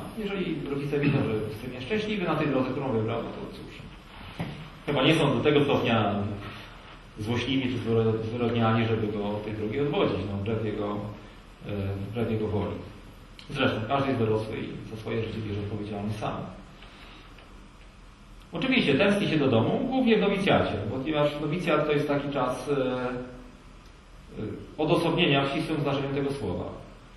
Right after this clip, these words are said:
Z nowicjatu się zasadniczo nie wyjeżdża, chyba przy, mm, ważnych okolicznościach i powodach. Ale z drugiej strony muszę powiedzieć, że, no, wspominam nowicjat jako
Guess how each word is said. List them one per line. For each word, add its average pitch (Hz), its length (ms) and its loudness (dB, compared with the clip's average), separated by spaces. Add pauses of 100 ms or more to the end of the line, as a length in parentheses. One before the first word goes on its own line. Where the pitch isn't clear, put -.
(320)
Z 151 60 -8
nowicjatu 175 520 4
się 143 180 4
zasadniczo 147 440 4
nie 135 140 0
wyjeżdża, 107 580 2 (100)
chyba - 140 -8
przy, - 180 -8
mm, - 1400 -8
ważnych 117 400 2 (600)
okolicznościach 113 600 -6
i 127 40 -4
powodach. - 680 -4 (1120)
Ale 254 140 6
z - 40 4
drugiej 226 200 4
strony 185 420 4
muszę 151 140 -2
powiedzieć, 156 280 2
że, 147 140 2
no, 143 60 4
wspominam 160 460 2
nowicjat 143 500 4
jako 131 360 2